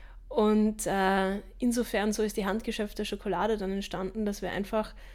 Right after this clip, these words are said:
aus der Not heraus ein Verfahren entwickeln mussten, um mehr Schokoladen zu produzieren als die drei Formen, die wir hatten. Und, äh,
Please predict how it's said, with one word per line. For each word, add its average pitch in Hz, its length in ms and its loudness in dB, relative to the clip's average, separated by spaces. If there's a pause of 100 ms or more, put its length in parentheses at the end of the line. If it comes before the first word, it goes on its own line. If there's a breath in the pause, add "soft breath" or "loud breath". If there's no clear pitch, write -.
(180 soft breath)
aus 202 160 -4
der 220 100 0
Not 214 260 2
heraus 202 320 0
ein 208 100 0
Verfahren 202 400 -4
entwickeln 214 500 0
mussten, 214 720 0
um 208 480 2 (580 soft breath)
mehr 220 320 8
Schokoladen 196 580 0
zu 202 120 -4
produzieren 196 640 -4
als - 280 -6
die 208 120 -4
drei 180 240 -2
Formen, 190 400 -4
die 202 140 -6
wir 190 100 -2
hatten. 196 340 -6 (680 soft breath)
Und, 214 540 4
äh, 185 520 2